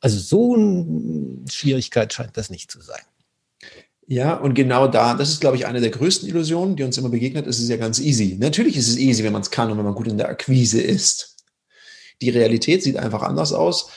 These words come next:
Speaker 2: Wenn man sich jetzt grad mal den deutschen Markt, ein sehr großer Markt ist, anschaut,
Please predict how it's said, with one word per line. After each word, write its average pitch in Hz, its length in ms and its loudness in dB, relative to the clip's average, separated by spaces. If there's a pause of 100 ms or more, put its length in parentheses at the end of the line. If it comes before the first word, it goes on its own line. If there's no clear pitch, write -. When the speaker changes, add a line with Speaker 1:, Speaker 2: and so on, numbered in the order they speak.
(120)
Speaker 2:
Wenn 120 100 -2
man 113 100 0
sich 113 100 -2
jetzt 113 140 -4
grad - 160 -2
mal 110 80 0
den 104 120 0
deutschen 139 420 2
Markt, 151 420 0
ein 113 480 -6
sehr 110 160 0
großer 170 380 0
Markt 160 340 -4
ist, - 180 -2
anschaut, 156 640 0